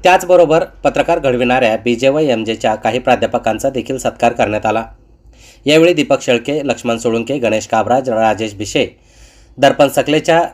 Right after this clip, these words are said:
नितेश महाजन, बाबूजी तिवारी, प्राध्यापक दत्ता देशमुख, शेख अशफाक, आशिष तिवारी, चेतन बजाज, प्रभाकर प्रधान, शेख चांद पीजे, बाबासाहेब कोलते, नरेंद्र जोगड, रवी जयस्वाल, दिनेश नंद,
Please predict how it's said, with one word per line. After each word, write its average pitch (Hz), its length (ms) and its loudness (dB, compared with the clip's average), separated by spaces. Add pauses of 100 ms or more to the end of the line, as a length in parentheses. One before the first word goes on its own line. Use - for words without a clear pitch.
(340)
नितेश 123 420 0
महाजन, 120 420 0 (100)
बाबूजी 113 500 -2
तिवारी, 120 340 2
प्राध्यापक 117 480 -2
दत्ता 110 380 -4
देशमुख, 110 400 -2 (580)
शेख 175 300 4 (200)
अशफाक, 139 480 0 (360)
आशिष 117 280 -6 (100)
तिवारी, 120 300 2
चेतन 113 380 -2
बजाज, 120 340 2
प्रभाकर 110 420 0
प्रधान, 110 400 0 (640)
शेख 165 180 4 (120)
चांद 151 280 4
पीजे, 139 440 -2
बाबासाहेब 117 440 -2
कोलते, 117 380 -2
नरेंद्र 110 400 0
जोगड, 110 360 -2
रवी 110 220 0
जयस्वाल, 107 400 -2 (180)
दिनेश 107 440 -6
नंद, 117 260 -2